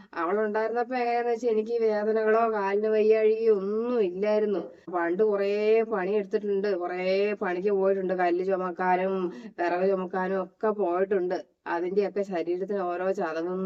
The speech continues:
നീരും നീർക്കെട്ടും ഒക്കെയാ. ആ, മകൻ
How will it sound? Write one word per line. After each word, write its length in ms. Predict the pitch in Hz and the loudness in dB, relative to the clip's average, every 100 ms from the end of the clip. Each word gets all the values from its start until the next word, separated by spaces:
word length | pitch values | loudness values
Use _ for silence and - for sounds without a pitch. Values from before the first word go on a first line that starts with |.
| 185 | 0
നീരും 320 | 175 175 190 190 | 0 0 -2 -2
നീർക്കെട്ടും 520 | 175 175 190 196 196 | -2 -2 -2 2 0
ഒക്കെയാ. 280 | 185 202 170 170 - _ _ _ _ _ - 214 | 2 0 0 -4 -8 _ _ _ _ _ -8 -6
ആ, 20 | 175 170 180 175 175 | -4 -4 -4 -4 -4
മകൻ 260 | 170 185 | -4 -4